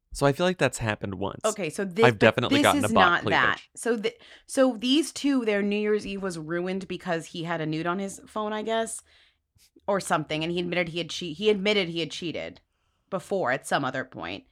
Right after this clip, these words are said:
Speaker 2: And so now they, and so they
Speaker 1: Mm-hmm.
Speaker 2: celebrated New Year's again,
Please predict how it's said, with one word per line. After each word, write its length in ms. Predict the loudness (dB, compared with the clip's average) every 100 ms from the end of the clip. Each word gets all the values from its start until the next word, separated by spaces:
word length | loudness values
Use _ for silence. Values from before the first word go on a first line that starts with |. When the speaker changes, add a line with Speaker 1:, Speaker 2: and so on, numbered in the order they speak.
| _ _ _ -6
Speaker 2:
And 80 | -2
so 80 |
now 200 | 4 4
they, 140 | 4 2
and 140 | 2 2
so 80 | 2
they 80 | 2
Speaker 1:
Mm-hmm. 60 |
Speaker 2:
celebrated 400 | 0 -2 -2 -2
New 80 | -2
Year's 320 | -2 -2 -6 _ -12
again, 680 | -12 -8 -2 0 0 -4